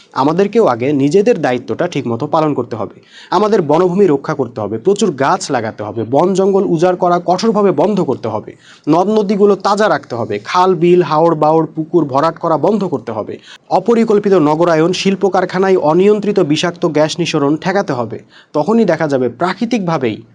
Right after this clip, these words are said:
পরিবেশ আমাদের অনুকূল হয়ে গেছে। কারণ আল্লাহ এই পৃথিবীকে আমাদের অনুকূল করেই সৃষ্টি করেছেন। আমাদের বসবাসের জন্য যা যা দরকার সব কিছুরই প্রাকৃতিক ব্যবস্থা এখানে আছে। অতঃপর আমাদের সর্বাত্মক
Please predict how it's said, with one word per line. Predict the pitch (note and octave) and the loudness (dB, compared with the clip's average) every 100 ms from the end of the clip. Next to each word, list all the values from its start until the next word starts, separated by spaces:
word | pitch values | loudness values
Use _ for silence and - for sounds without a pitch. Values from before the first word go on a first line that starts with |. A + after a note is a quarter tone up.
| _ _ | _ _
পরিবেশ | D#3 D#3+ C#3 A#2 - - | 2 2 2 -2 -6 -6
আমাদের | B2 B2+ C3+ - | -4 -2 -2 0
অনুকূল | C#3+ C#3+ B2+ | 0 2 0
হয়ে | A2+ G#2 | 0 -2
গেছে। | G#2 - - _ - _ | -6 -10 -18 _ -20 _
কারণ | E3 F#3+ E3 | 0 0 0
আল্লাহ | D3 D3 F3+ | 0 2 2
এই | D#3 D3 | 0 -2
পৃথিবীকে | B2+ D3+ D#3+ F3 C3 | -2 0 0 2 0
আমাদের | B2 B2+ D3 C#3 | -2 -2 -2 0
অনুকূল | D3 D3+ F3 F3 | 0 2 0 2
করেই | C3 D#3+ | 0 0
সৃষ্টি | G#3 F#3 - C#3+ | -2 -8 -8 -4
করেছেন। | A#2+ G#2 A2 G2+ - - - C#3 | -4 -4 -8 -14 -16 -20 -6 -2
আমাদের | D#3+ F3 B2+ | 0 -2 0
বসবাসের | C3+ F#3+ F#3+ F3+ F3+ | -2 -2 -4 -4 -4
জন্য | D#3 D3 C#3+ B2+ | 0 0 -2 -4
যা | D3+ F3+ | -4 -2
যা | G3+ | -2
দরকার | E3 C3 A#2 A#2 D#3 | 0 -2 -2 -6 -6
সব | - G3 G3 | -6 -8 -6
কিছুরই | G#3 C#3+ C#3+ D#3 | -6 0 0 0
প্রাকৃতিক | E3+ F3 A3+ G3 C#3 | -4 -4 -6 -2 -2
ব্যবস্থা | A2 A2+ - F3 - - | -2 -6 -8 -10 -12 -10
এখানে | D3+ F3 F3 | -6 -2 -2
আছে। | F#3 - - _ _ _ _ | -2 -10 -16 _ _ _ _
অতঃপর | D3+ F3+ F3+ D#3+ | -2 0 0 0
আমাদের | C#3 C#3+ D3 - | 0 -2 -4 -2
সর্বাত্মক | C#3 C#3 G3 - | -2 -2 -4 -2